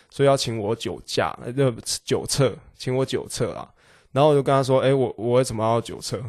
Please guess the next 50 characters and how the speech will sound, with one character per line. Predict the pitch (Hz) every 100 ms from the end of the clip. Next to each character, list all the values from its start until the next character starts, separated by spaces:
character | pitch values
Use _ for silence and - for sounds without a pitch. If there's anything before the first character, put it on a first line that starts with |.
| -
因 |
为 | 135
我 | 131
是 | 113 120 113
那 | 117 117
个 | 107 80 71 85
有， | 113 -
有 | 113
发 | - 120
现 | 117 120
那 | 113
个， | 113 107 90 -
只 | -
是 | 123
发 | 123 117
现 | 117 104 82
而 | -
已。” | - - _ _ _ _
对， | 113 110
然 | 120
后 | 135
后 | 143
来， | 123 104 110 - _
后 | 151
来 | 117
他 | 131
们 | 123
厘 | 107
清 | 110 117
了 | 110
之 | 120
后 | 113
才 | 117 101
没 | 104 107
有 |
请 | 104 110
我 | 101
酒 | 101 -
测， | - 98
所 | 175
以 | 180
这 | - 196
一 |
点 | 165 120
可 | 104 131
以， | 127
大 | 113 139
家 | 139
可 | 139
以 | 123 104 82